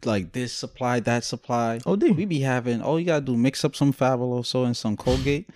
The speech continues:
Speaker 1: and you could solve anything. <laughs>
Speaker 2: Colgate and Fabuloso.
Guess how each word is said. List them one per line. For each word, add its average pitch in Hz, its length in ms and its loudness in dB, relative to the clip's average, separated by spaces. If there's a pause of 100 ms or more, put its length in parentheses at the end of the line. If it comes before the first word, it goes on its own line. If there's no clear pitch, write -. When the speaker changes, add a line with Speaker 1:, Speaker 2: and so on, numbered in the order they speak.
(280)
Speaker 1:
and 113 140 0
you 151 100 -2
could 156 160 -2
solve 131 480 0
anything. 123 500 -4 (400)
<laughs> - 0 - (1800)
Speaker 2:
Colgate 147 440 0
and 127 100 4
Fabuloso. 104 720 8